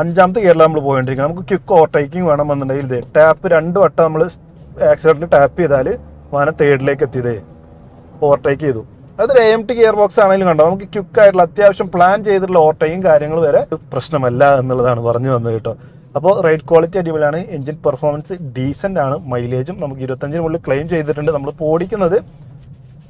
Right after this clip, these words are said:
പതിനഞ്ച് പോയിന്റ് ആറ് കിലോമീറ്റർ മൈലേജോട് കൂടിയിട്ടാണ്. അത് ഏകദേശം ഒരു പതിനാറ് കിലോമീറ്റർ, അത് ഈ ബ്ലോക്കും കാര്യങ്ങളും കണ്ട് റോഡ് പണി നടക്കുന്ന ഒരു ഏരിയയിലാണ്. എന്തായാലും ഒരു പതിനേഴിൽ കുറയാത്ത മൈലേജ് നമുക്ക് ഓട്ടോമാറ്റിക് എങ്ങനെ ഓടിച്ചാലും പ്രതീക്ഷിക്കാനായിട്ട് പറ്റുമെന്ന് പറയാം കേട്ടോ. പിന്നെ ടയർ നോയ്സ് ഉള്ളിലേക്ക് കേൾക്കാനുണ്ട്, അതാണ് എനിക്കൊരു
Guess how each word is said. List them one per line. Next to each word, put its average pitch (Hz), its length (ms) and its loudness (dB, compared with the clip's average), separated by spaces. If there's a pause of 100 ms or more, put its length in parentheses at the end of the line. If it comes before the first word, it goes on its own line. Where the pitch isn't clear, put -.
(140)
പതിനഞ്ച് 151 420 -2
പോയിന്റ് 160 220 2 (120)
ആറ് 180 160 0
കിലോമീറ്റർ 139 400 -4
മൈലേജോട് 123 480 -4
കൂടിയിട്ടാണ്. 117 460 -6
അത് 127 80 -2 (100)
ഏകദേശം 170 260 -6
ഒരു 202 140 -10
പതിനാറ് 196 360 4
കിലോമീറ്റർ, 139 340 -2 (400)
അത് 156 80 -2 (100)
ഈ - 100 -2
ബ്ലോക്കും 170 360 4
കാര്യങ്ങളും 156 360 4
കണ്ട് 147 180 0
റോഡ് 147 180 0
പണി 147 140 0
നടക്കുന്ന 143 300 -4 (120)
ഒരു 143 140 0
ഏരിയയിലാണ്. 127 360 0
എന്തായാലും 170 280 0
ഒരു 190 100 -8
പതിനേഴിൽ 165 400 2 (100)
കുറയാത്ത 170 380 2
മൈലേജ് 151 300 -2
നമുക്ക് 156 220 -2
ഓട്ടോമാറ്റിക് 143 440 -6 (140)
എങ്ങനെ 175 280 -2
ഓടിച്ചാലും 170 420 0 (440)
പ്രതീക്ഷിക്കാനായിട്ട് 131 760 -4
പറ്റുമെന്ന് 117 420 -8
പറയാം 110 180 -6
കേട്ടോ. 110 120 -10 (160)
പിന്നെ - 120 -6 (100)
ടയർ 226 260 4 (120)
നോയ്സ് 240 260 0
ഉള്ളിലേക്ക് 147 340 -2
കേൾക്കാനുണ്ട്, 120 440 -4 (140)
അതാണ് 226 280 -2
എനിക്കൊരു 180 240 -4